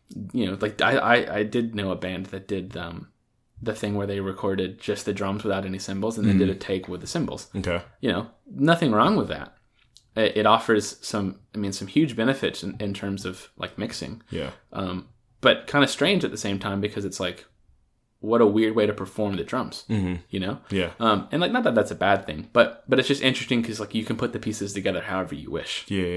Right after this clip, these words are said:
Speaker 2: yeah.
Speaker 1: You see what I'm saying?
Speaker 2: Yeah.
Speaker 1: And you can still end up with a song,
Speaker 2: Mm-hmm.
Speaker 1: and that's just kinda weird. I mean, not to mention, like, even the idea of multi-tracking, like,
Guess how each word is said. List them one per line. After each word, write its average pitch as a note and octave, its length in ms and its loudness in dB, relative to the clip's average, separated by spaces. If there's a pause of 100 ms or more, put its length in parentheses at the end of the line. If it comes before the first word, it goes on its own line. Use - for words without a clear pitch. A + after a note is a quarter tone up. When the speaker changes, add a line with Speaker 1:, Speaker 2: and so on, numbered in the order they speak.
Speaker 2:
yeah. F2+ 100 -2
Speaker 1:
You G#2+ 60 -2
see A2 120 0
what G#2+ 40 0
I'm G#2+ 60 -2
saying? A2+ 240 0
Speaker 2:
Yeah. F2 140 0 (100)
Speaker 1:
And A#2+ 100 4
you A#2+ 60 6
can B2 80 4
still D3 200 6
end B2+ 80 6
up G#2+ 100 6
with G2 100 0
a F#2+ 60 0
song, G2 540 4 (160)
Speaker 2:
Mm-hmm. F2+ 400 -2
Speaker 1:
and C3 160 2
that's E3 140 -2
just F3+ 160 -2
kinda E3 200 2
weird. E3 320 0 (220)
I - 40 -6
mean, D3 100 8
not D#3+ 140 10
to A#2+ 80 4
mention, B2 360 4
like, F2+ 180 -4
even A#2 220 2
the A2 100 2
idea G#2 320 4
of F#2 60 -2
multi-tracking, F#2 680 -4
like, F#2+ 260 -6